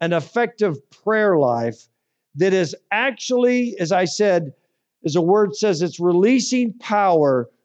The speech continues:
to change the situations that you're going through in life. And I believe, church, that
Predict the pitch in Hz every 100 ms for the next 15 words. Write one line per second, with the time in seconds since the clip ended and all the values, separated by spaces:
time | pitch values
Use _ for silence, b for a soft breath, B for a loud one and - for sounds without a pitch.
0 | _ - 156 - 220 220 196 156 139 147
1 | - 170 170 165 175 147 127 113 110 -
2 | - _ _ _ _ _ 123 117 156 131
3 | 160 160 131 - 135 120 117 120 123 104
4 | - _ _ _ _ _ - 165 226 294
5 | 220 190 190 220 165 110 - 143 127 -
6 | 147 160